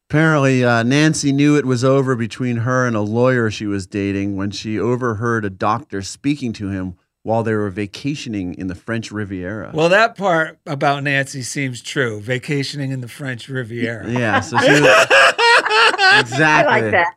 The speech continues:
Speaker 1: She had
Speaker 3: I
Speaker 1: the
Speaker 3: like
Speaker 1: new
Speaker 3: that.
Speaker 1: bikini. She was la-, lounging poolside with her lawyer boyfriend, and then she heard a doctor, um,
Speaker 2: Talking with
Speaker 1: uh,
Speaker 2: him.
Speaker 1: talking to the lawyer. And the lawyer, uh, what did the, oh yeah. So the doctor asked, okay, so the doctor turned to her lawyer boyfriend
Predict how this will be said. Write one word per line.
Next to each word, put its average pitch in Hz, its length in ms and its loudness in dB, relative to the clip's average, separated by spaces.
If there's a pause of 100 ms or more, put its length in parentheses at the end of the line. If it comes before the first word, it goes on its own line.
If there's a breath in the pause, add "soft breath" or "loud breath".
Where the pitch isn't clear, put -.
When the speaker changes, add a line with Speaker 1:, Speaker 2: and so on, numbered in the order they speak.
(120)
Speaker 1:
She 131 60 -4
had 139 160 4
Speaker 3:
I - 20 0
Speaker 1:
the 143 80 2
Speaker 3:
like 151 140 4
Speaker 1:
new 160 40 4
Speaker 3:
that. 170 180 2
Speaker 1:
bikini. 160 580 2 (580)
She 113 40 -10
was 113 140 -10
la-, 127 220 -4 (160)
lounging 151 460 0
poolside 160 640 0
with 143 100 -4
her 143 140 -2
lawyer 143 280 2
boyfriend, 135 540 -2
and 123 100 -4
then 127 140 0
she 135 180 -4
heard 131 220 0
a 117 80 -2
doctor, 113 800 0 (360)
um, 101 520 -2
Speaker 2:
Talking 180 420 -6
with 123 140 -8
Speaker 1:
uh, 98 80 -2
Speaker 2:
him. 123 80 -4
Speaker 1:
talking 147 400 0
to 131 180 -4
the 120 100 -6
lawyer. 117 480 2 (280)
And 113 120 -6
the 113 80 -2
lawyer, 135 400 2
uh, 113 340 0 (100)
what 131 160 -8
did 147 140 -6
the, 147 280 -8
oh 135 120 2
yeah. 104 320 -2 (180)
So 117 300 -4
the 110 120 -6
doctor 156 420 0
asked, 143 380 2
okay, 139 260 -2
so 143 160 -4
the 139 60 0
doctor 165 400 0
turned 170 320 -4
to 151 120 -6
her 127 220 -4
lawyer 135 360 2
boyfriend 113 640 -4